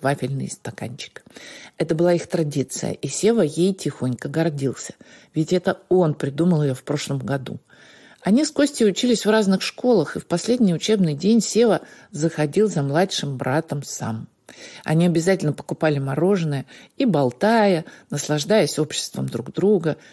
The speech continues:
и ощущением свободы, шли домой через парк. Впереди было целое лето.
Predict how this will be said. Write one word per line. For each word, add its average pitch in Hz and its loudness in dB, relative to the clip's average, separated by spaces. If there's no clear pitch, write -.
и - -6
ощущением 143 0
свободы, 151 0
шли 202 0
домой 147 -2
через 135 -8
парк. 120 -10
Впереди 143 0
было 185 2
целое 139 -4
лето. 120 -10